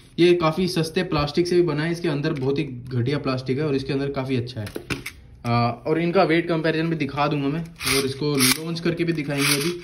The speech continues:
चलो मेरे को काफ़ी time बाद में अच्छा launcher मिल गया है, और इसके मैं तीन चार packet और मंगाऊंगा क्योंकि emergency में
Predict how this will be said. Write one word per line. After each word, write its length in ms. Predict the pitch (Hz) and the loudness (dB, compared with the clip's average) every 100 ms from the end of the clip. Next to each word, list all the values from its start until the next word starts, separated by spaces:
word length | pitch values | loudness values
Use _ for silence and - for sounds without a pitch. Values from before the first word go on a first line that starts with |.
| - - - - - - - - - - - - - | -8 -8 -10 -10 -2 -2 -2 -12 -20 -20 -20 -20 -6
चलो 160 | 156 147 | -2 0
मेरे 140 | 147 160 | 2 0
को 60 | |
काफ़ी 280 | 156 147 175 | 0 2 2
time 200 | 165 160 | 2 2
बाद 140 | 156 151 | 2 2
में 60 | |
अच्छा 240 | 151 139 156 | 0 -2 -2
launcher 300 | 147 147 147 | -2 -2 -2
मिल 180 | 131 139 | -2 -2
गया 200 | 135 131 | -4 -6
है, 160 | 156 - - - | -8 -14 -18 -6
और 120 | 156 | -2
इसके 200 | 156 180 | -2 0
मैं 160 | 175 175 | 0 2
तीन 180 | 165 165 | 0 2
चार 180 | 165 160 | 0 0
packet 400 | 156 151 160 160 | -4 -4 -6 -6
और 200 | 139 139 | -4 -2
मंगाऊंगा 440 | 135 127 123 127 151 | 0 -2 -4 -6 -8
क्योंकि 220 | - 139 143 139 139 - - - | -6 -4 -2 -2 -4 -12 -14 -4
emergency 480 | 139 143 143 139 151 | -2 0 -2 -2 -4
में 200 | 143 | -4